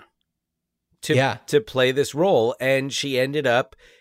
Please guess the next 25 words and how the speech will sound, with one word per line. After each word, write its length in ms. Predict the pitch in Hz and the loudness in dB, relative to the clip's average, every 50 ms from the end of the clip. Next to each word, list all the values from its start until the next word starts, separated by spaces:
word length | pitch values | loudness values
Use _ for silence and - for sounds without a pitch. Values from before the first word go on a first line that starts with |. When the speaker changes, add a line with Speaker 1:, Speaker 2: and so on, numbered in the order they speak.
| _ _ _ - | _ _ _ -6
Speaker 1:
uh, 280 | 120 117 117 117 120 - | -2 0 0 0 0 -2
I'm 160 | 110 123 120 | -6 -6 -2
guessing 300 | 117 120 117 123 143 143 | -2 -2 -2 -2 -4 -6
she 140 | 117 135 143 | -4 -2 -2
had 100 | 143 135 | -2 0
a 40 | 123 | -2
good 140 | 135 127 104 | -2 -4 -2
time 260 | 127 156 175 180 165 | -2 -2 -2 0 -2
because 340 | 135 123 - 123 123 113 104 | -4 -4 -2 -2 -2 -2 -2
she, 480 | - - 127 120 117 117 117 117 113 | -4 -4 -4 -4 -6 -6 -4 -2 -2
uh, 200 | 113 110 110 113 | -2 -2 -2 -4
worked 320 | 107 117 117 131 127 - - | -6 -4 -4 -4 -4 -4 -4
with 160 | 139 117 110 | -2 -2 0
Tim 140 | 110 123 127 | 0 0 2
Speaker 2:
Mm-hmm. 60 | 143 | 2
Speaker 1:
Burton 260 | 127 131 131 - 120 117 | 0 0 0 -2 -6 -8
again 280 | 98 117 120 143 139 | -4 -2 -2 -2 -2
in 80 | 131 113 | -4 -4
her 140 | 104 117 110 | -4 -4 -4
last 420 | 98 101 113 139 135 - - _ | -2 -2 -2 -2 -4 -6 -12 _
film 320 | _ - - 117 107 101 101 | _ -6 -4 -4 -2 -2 -2
role 260 | 104 104 104 107 110 | -2 0 0 2 0
in 100 | 104 95 95 | 0 -2 -4
Mars 320 | 98 104 120 131 123 113 | -2 0 0 -2 -2 -4
Attacks. 520 | 101 85 151 - 85 90 107 - - - | -8 -8 -8 -10 -10 -10 -10 -12 -14 -18